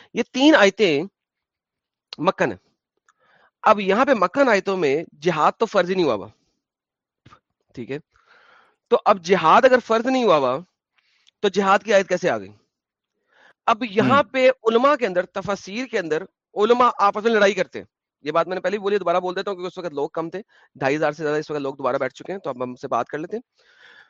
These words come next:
Speaker 1: تو ان تین آیتوں میں لفظ جہاد کیسے آیا؟ اب علماء اکرام آپس میں لڑائی کر رہے ہیں۔ یہ جو جہاد ہے، یہ کس قسم کا جہاد ہے؟ کیا یہ جہاد زبان کا جہاد ہے؟ کیا یہ جہاد نفس کا جہاد ہے؟ کیا یہ جہاد لڑائی والا جہاد ہے؟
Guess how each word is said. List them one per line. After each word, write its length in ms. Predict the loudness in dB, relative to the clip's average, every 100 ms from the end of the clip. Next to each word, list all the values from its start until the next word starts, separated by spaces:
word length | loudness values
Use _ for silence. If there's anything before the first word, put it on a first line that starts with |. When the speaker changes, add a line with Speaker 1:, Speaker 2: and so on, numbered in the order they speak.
| _ _ -6
Speaker 1:
تو 60 | 0
ان 160 | 4 4
تین 260 | 4 4
آیتوں 240 | 6 6 4
میں 80 | 2
لفظ 220 | 2 0
جہاد 360 | 0 2 4
کیسے 240 | 4 2 2
آیا؟ 180 | -2 -4 _ _ -2
اب 120 | -2 -2 -2
علماء 440 | 2 4 6 4 4
اکرام 380 | 2 2 2
آپس 260 | 2 0 -2
میں 100 | 0
لڑائی 180 | 0 0
کر 140 | -2
رہے 100 | -6
ہیں۔ 60 | -12 _ _ _ _ _ _ _ _ _ _ _ _ _ _ _ -6
یہ 280 | 0 0
جو 80 | 2
جہاد 400 | 0 2 4 4
ہے، 100 | 4
یہ 60 | 2
کس 180 | -2 -6
قسم 200 | -2 0
کا 60 |
جہاد 260 | 0 -2 -4
ہے؟ 80 | -10 _ _ _ _ _ _ _ _
کیا 100 | -2
یہ 140 | 0 0
جہاد 300 | 0 0 -2
زبان 280 | -4 -4 -4
کا 80 | -6
جہاد 240 | -6 -6
ہے؟ 80 | -8 -16 _ _ _ _ _ _ _ _
کیا 100 | -2
یہ 140 | 0 0
جہاد 340 | -2 -2 -2 -2
نفس 260 | -6 -6
کا 100 | -6
جہاد 280 | -4 -2 -4
ہے؟ 120 | -6 -12 _ _ _ _ _
کیا 140 | -2 0
یہ 160 | 2
جہاد 300 | 0 -2 -4
لڑائی 300 | -4 -4 -4
والا 140 | -2 -4
جہاد 280 | -2 -4 -6
ہے؟ 160 | -10